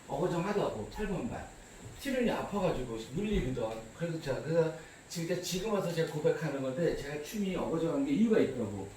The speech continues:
얼마나 아프겠어요. 이 티눈 눌러서. 그래도 참고 하는 거라고. 그러니까 어거정해도,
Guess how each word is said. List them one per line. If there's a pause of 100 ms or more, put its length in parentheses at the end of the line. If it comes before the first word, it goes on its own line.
(440)
얼마나
아프겠어요. (100)
이
티눈
눌러서. (340)
그래도
참고
하는
거라고.
그러니까 (380)
어거정해도,